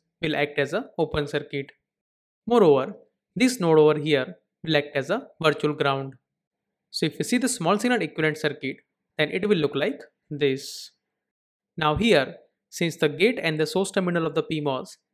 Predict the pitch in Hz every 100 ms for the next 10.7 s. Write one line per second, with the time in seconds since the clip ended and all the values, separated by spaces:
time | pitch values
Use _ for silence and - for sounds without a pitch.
0 | _ 165 151 143 156 156 156 247 175 147
1 | 127 151 _ _ _ - - 175 - 240
2 | 240 156 139 196 - _ - 262 - 208
3 | 190 160 - 156 156 143 139 247 - -
4 | - 160 - 147 139 143 143 139 - -
5 | - _ _ _ _ _ - 165 156 151
6 | 165 170 151 247 254 - 175 214 247 233
7 | 175 170 175 165 147 160 147 151 160 147
8 | 139 131 - - _ _ _ _ _ 156
9 | 151 147 233 247 247 - 220 - 170 165
10 | - 214 196 160 151 135